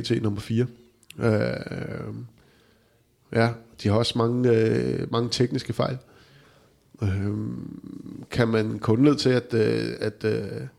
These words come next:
det er deres forsvar, der ligesom, øh, som Oliver har været inde på, øh, er det, er det deres, øh,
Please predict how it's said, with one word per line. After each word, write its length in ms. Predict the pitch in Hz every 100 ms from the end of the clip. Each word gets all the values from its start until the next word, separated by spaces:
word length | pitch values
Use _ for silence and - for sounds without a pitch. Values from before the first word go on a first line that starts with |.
| _ _ -
det 40 |
er 40 |
deres 180 | 107 104
forsvar, 400 | - 131 131 120 - -
der 60 |
ligesom, 500 | 123 104 113 113 120
øh, 480 | 120 120 127 123 127
som 200 | - 117
Oliver 220 | 113 113
har 60 | 107
været 120 | 120
inde 120 | 117
på, 220 | 123 123 - - - - - _ _ _ - -
øh, 500 | 117 104 101 107 113 123 135 _ _ _ _ - - _ _ 165 - _ _ -
er 80 | 127
det, 180 | 127 135
er 60 | -
det 160 | 127 131
deres, 340 | 123 127 -
øh, 260 | 113 113